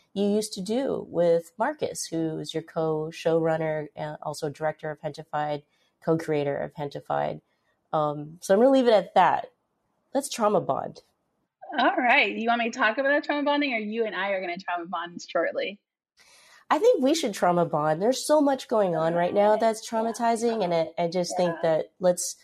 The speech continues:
Speaker 1: let's create that, that space for a little bit of trauma bonding.
Speaker 2: I feel you. I feel that. I'm here for it.
Speaker 1: Yeah. Um, like I mentioned, you know,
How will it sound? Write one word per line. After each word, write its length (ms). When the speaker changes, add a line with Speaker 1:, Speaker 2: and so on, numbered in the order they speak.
Speaker 1:
let's 180
create 460
that, 320
that 180
space 460
for 160
a 60
little 200
bit 200
of 160
trauma 260
bonding. 480
Speaker 2:
I 180
feel 160
you. 240
I 260
feel 160
that. 400
I'm 140
here 220
for 100
it. 180
Speaker 1:
Yeah. 280
Um, 460
like 220
I 60
mentioned, 520
you 60
know, 280